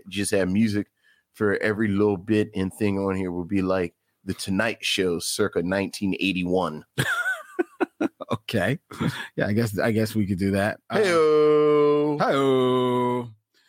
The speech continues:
Speaker 2: We got an email from Ellis Heron.
Speaker 1: Hey, what's up, Ellis?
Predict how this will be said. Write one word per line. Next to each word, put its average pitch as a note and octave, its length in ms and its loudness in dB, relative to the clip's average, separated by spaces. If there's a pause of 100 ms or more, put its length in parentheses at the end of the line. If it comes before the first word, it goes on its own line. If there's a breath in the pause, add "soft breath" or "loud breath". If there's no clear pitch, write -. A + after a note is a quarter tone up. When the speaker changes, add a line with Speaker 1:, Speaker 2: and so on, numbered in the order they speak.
(160)
Speaker 2:
We C#3+ 60 -6
got F3 120 0
an F3 100 -4
email A3 280 2
from F#3 220 -4
Ellis F#3+ 260 0
Heron. E3 400 -4 (100)
Speaker 1:
Hey, A3 100 2
what's F3 220 0
up, D3 200 -2
Ellis? B2+ 460 -4